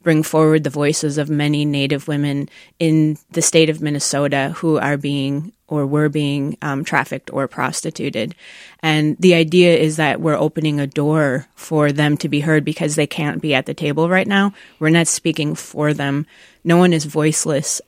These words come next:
Everybody has a voice. Everybody has gifts. Um, and if we're in a position where we can open doors for other people to walk through and make the kinds of changes that we want, I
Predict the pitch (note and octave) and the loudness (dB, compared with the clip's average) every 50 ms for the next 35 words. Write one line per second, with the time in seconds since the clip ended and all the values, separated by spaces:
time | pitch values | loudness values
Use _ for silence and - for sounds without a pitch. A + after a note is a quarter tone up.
0 | _ - E3+ E3+ F3+ F3+ E3 E3+ D#3+ D3+ D#3 D#3 D3 D3+ D#3+ D#3 C#3+ D3+ D3+ D3+ | _ 0 2 4 4 4 4 4 2 2 0 0 -2 -2 -2 -4 -4 -2 -2 0
1 | D3 C#3+ - - - - - D3 C#3 D3 D3 D#3+ D#3 D3+ D3+ C#3+ D3+ D3 D3 C#3 | 0 -2 -4 -6 -8 -6 -4 -4 -4 -2 -2 0 0 0 0 -2 -2 -2 -2 -4
2 | - - C#3+ C#3+ C#3 - - - - - - - - - - - - - _ _ | -4 -2 0 0 0 -2 -4 -6 -6 -6 -10 -14 -20 -20 -20 -20 -20 -20 _ _
3 | - D3 C#3+ C#3+ C#3 C#3 D3 - - D#3+ D#3 D3+ D3+ D3+ D3+ B2+ - - _ E3+ | -2 0 0 2 0 0 -2 -2 0 2 2 2 2 0 0 -2 -6 -6 _ -4
4 | E3 - - F3 F3 E3+ E3 D#3+ D#3 - E3 D3+ F3 D#3+ - - E3 D#3+ D3+ D#3 | -4 0 2 4 4 6 4 2 0 -2 -2 0 0 0 0 0 0 0 0 0
5 | D3 D3+ D#3 D#3 - D#3 - B2+ D3+ - D3+ C#3+ C3+ D3 C#3 D3+ D#3 E3+ E3+ - | 0 0 -2 -2 -2 -4 -2 -2 -2 -2 -2 -2 -2 0 2 2 2 2 2 0
6 | - G3 F#3 - F#3 F#3+ F#3+ - - G3 G3 - F3+ F3+ - - E3+ C3+ B2+ B2+ | -2 -2 0 2 2 0 0 -2 -2 -4 -4 -2 -2 -4 -2 -2 -2 0 2 2
7 | C3+ D#3 - - - G3 F#3+ G3 G3+ G#3+ G#3+ - _ _ _ - - - - - | 2 2 0 -6 -4 -2 0 0 0 -2 -2 -8 _ _ _ -20 -20 -20 -8 -2
8 | D3+ D#3 D3+ D3 - - - D#3+ - D#3 D3+ D3+ D#3 D3 - - C#3+ C3+ C#3 D#3+ | 0 2 4 2 2 0 -2 -2 0 0 0 0 -2 -4 -4 -2 -2 -2 -2 -2
9 | F3+ F#3 F#3 F#3 G3 - - G3+ G#3 G#3 G#3 G#3 G#3+ A3 A3 A3 - _ - - | -4 -4 -2 -2 -2 -2 0 0 0 2 2 2 2 2 0 -2 -6 _ -20 -20
10 | _ _ _ _ D#3 D3+ D3+ D3+ | _ _ _ _ -2 -2 -2 -2